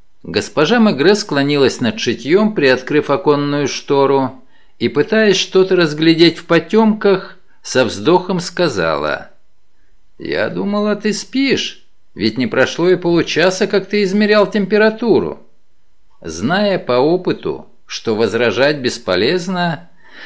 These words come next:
она встряхнула градусник и сунула ему в рот. Однако он успел спросить: "Никто не приходил?"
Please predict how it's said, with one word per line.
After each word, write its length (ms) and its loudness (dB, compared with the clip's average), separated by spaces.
она 260 4
встряхнула 640 2
градусник 920 2
и 140 0
сунула 560 0
ему 360 4
в 100 -2
рот. 460 -6
Однако 580 -4
он 220 4
успел 400 2
спросить: 800 -2
"Никто 680 -4
не 140 -4
приходил?" 920 -2